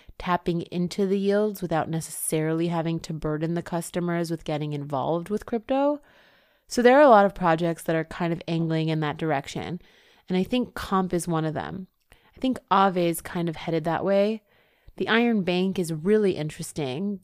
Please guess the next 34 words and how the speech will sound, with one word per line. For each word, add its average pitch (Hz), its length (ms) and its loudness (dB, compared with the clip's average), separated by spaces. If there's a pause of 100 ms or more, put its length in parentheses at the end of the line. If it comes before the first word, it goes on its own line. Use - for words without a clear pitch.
DeFi 185 360 2
type 165 280 -4
version 156 300 -4
of 143 100 -6
that. 139 420 -2 (840)
Anchor 226 300 2
is 190 80 2
another 170 260 2
project 160 400 -2
that's 165 160 -4
headed 165 220 0
that 170 220 0
way. 190 480 2 (500)
So, 175 640 2 (120)
so - 160 -4
that 233 120 6
is 269 120 2
kind 240 260 0
of 190 220 0
going 180 320 -2
to 175 40 0
be 175 120 0
the 165 100 0
next 165 400 -2
gateway 156 460 0
for 165 140 -6
the 160 80 -2
next 160 320 -6 (280)
billion 165 440 0
users 151 400 -4
in 147 120 -8
crypto, - 480 -10
I - 60 -10
believe. 120 420 -6